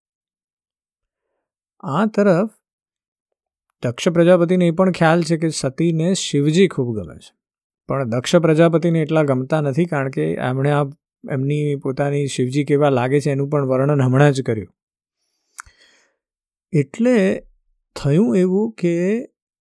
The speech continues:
ચંદ્રમાએ, રોહિણીને ચંદ્રમા તરફ પ્રેમ છે અને ચંદ્રમાને રોહિણી તરફ પ્રેમ છે.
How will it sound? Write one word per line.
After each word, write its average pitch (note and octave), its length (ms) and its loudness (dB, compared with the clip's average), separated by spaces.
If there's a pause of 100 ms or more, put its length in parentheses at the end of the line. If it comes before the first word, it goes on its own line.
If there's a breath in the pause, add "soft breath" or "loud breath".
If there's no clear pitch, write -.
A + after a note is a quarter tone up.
(1300)
ચંદ્રમાએ, E3+ 1160 0 (960)
રોહિણીને F3+ 420 4
ચંદ્રમા E3+ 400 2
તરફ D#3+ 240 0
પ્રેમ D3 320 -2
છે E3+ 100 -4
અને F3 100 -2
ચંદ્રમાને E3+ 600 2
રોહિણી D3+ 320 2
તરફ C3 260 0
પ્રેમ - 300 -10
છે. - 220 -20